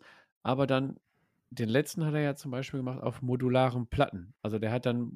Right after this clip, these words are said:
modulare Elemente in Kreisform gehabt, die du untereinander austauschen konntest.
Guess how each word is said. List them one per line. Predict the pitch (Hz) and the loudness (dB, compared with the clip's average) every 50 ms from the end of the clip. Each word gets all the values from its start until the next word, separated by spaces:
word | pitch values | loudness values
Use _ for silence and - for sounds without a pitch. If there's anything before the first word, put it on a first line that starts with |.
| - | -8
modulare | - - 131 135 135 131 131 131 131 123 - - | -4 -2 0 0 2 2 4 4 4 2 2 0
Elemente | 220 220 110 101 113 139 190 196 220 214 | 2 2 2 4 4 2 2 2 0 0
in | - - 123 123 117 113 - | 0 0 0 -2 -2 -4 -4
Kreisform | - - 123 160 165 - - 185 180 180 190 202 226 - _ _ _ _ _ _ _ _ _ _ _ - | -4 -2 0 0 -2 -4 -4 -2 -2 0 0 -2 -4 -6 _ _ _ _ _ _ _ _ _ _ _ -2
gehabt, | 151 135 170 196 202 - - | 0 2 2 2 0 0 0
die | 143 | 2
du | 143 139 | 2 2
untereinander | 101 147 160 170 156 147 147 143 131 | 0 0 0 2 2 2 2 2 2
austauschen | 98 135 160 - - - 117 107 104 104 95 - 101 92 | 2 0 0 -2 -2 -2 0 0 0 0 -4 -6 -8 -8
konntest. | - - 110 101 95 - 98 92 - - - | -2 0 0 0 0 -2 -6 -10 -10 -14 -20